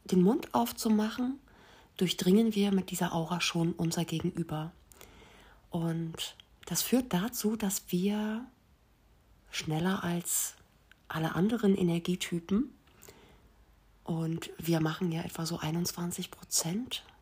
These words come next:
der Menschheit aus, dass wir eben anders als die anderen Energietypen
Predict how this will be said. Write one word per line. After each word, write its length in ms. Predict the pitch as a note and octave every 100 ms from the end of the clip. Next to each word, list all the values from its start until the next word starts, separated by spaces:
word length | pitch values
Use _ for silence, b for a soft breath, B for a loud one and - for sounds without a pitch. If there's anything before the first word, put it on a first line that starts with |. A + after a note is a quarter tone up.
| -
der 100 | F3
Menschheit 500 | D#3+ E3 F3+ E3+ E3+
aus, 380 | D#3+ D#3+ A#3+ -
dass 220 | G3+ -
wir 120 | G#3+
eben 300 | A3+ G3+ G3 G3 B B B B B B _ - -
anders 460 | - F#3+ B3+ A#3+ G3+
als 240 | G3+ -
die 140 | -
anderen 340 | D#3+ G#3 B3 A#3
Energietypen 1040 | G#3+ G#3+ G#3+ A3 - G#3 - G3 G3 G3+